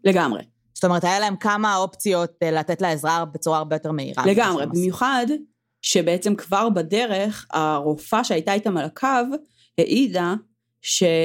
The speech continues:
Speaker 1: אה, שליסה הפגינה מצוקה נשימתית, שהיא לא הצליחה לנשום כראוי,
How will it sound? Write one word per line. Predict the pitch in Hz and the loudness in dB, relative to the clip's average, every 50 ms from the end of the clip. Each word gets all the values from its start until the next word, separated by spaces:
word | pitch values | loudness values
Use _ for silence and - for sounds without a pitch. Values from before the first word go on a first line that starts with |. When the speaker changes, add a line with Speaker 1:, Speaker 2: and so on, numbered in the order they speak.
| 165 165 - - | 2 0 0 0
Speaker 1:
אה, | 156 160 160 156 151 151 147 147 147 147 143 160 - _ _ _ _ _ _ _ | 0 0 2 2 0 0 0 -2 -2 -2 -2 -4 -8 _ _ _ _ _ _ _
שליסה | - - - 156 165 214 226 220 - 220 | -4 0 2 4 4 4 2 2 0 0
הפגינה | 208 190 196 - - - 156 165 185 190 196 190 | 0 0 -2 -4 -4 -4 -2 0 0 2 2 2
מצוקה | 180 165 - - - - - 185 | 2 0 -2 -6 -6 -4 -2 0
נשימתית, | 185 190 185 - - 151 139 135 135 - 233 247 254 254 254 - - | 0 0 -2 -2 0 0 -2 -2 -2 0 0 0 0 0 -4 -8 -14
שהיא | - - 139 139 | -8 -4 -2 0
לא | 143 | 0
הצליחה | 139 139 - 160 160 - 156 | 0 -2 -2 -4 -4 0 0
לנשום | 143 139 139 - - 220 226 | 0 0 0 2 2 2 2
כראוי, | 220 - 220 208 208 - - 202 202 202 202 202 | 2 0 0 -2 0 0 2 2 2 2 0 -2